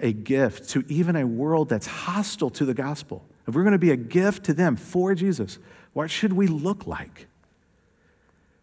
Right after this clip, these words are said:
Jesus answers that question. He says this, "Whoever wants to be my disciple must,"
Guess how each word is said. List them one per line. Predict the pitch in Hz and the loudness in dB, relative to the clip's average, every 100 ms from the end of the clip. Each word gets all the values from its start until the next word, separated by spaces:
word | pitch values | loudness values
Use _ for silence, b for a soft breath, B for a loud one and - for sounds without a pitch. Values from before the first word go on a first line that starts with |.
| _ _ _ _ _ _ _ | _ _ _ _ _ _ _
Jesus | 107 196 202 | 2 4 6
answers | 202 208 170 170 | 6 6 2 0
that | 151 | 0
question. | 143 135 - - - _ _ _ _ _ _ - | -2 -2 -6 -16 -18 _ _ _ _ _ _ -6
He | 120 | 0
says | 160 156 | 2 2
this, | 139 110 - - - _ _ _ _ _ _ _ _ b b b b b b b | 2 0 -4 -12 -20 _ _ _ _ _ _ _ _ b b b b b b b
"Whoever | 127 139 180 208 | 4 6 8 8
wants | 196 - | 6 4
to | |
be | 165 | 4
my | 175 170 | 6 6
disciple | 160 - 165 160 160 | 4 6 6 8 6
must," | 143 139 139 - - | 6 6 6 2 -10